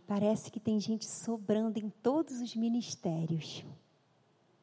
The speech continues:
E se eu perguntar para o pastor Douglas, se eu perguntar para o pastor Tiago, se eu perguntar para todos os outros pastores da igreja,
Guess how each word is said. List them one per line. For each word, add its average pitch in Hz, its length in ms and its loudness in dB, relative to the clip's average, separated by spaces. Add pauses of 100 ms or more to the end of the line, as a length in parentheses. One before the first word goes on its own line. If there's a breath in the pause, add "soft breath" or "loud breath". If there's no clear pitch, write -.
(1120 soft breath)
E 185 440 4
se - 160 -2
eu 202 60 2
perguntar 196 420 0
para - 100 -10
o - 20 -8
pastor - 320 0
Douglas, 180 640 2
se - 140 -4
eu 196 100 4
perguntar 202 540 0
para 202 100 -6
o 196 40 -4
pastor 196 380 -2
Tiago, 180 560 0
se 185 140 0
eu 202 40 2
perguntar 208 500 2
para 233 160 -2
todos 339 640 6
os 233 160 0
outros 233 280 2
pastores 208 560 0
da 202 120 2
igreja, 185 680 2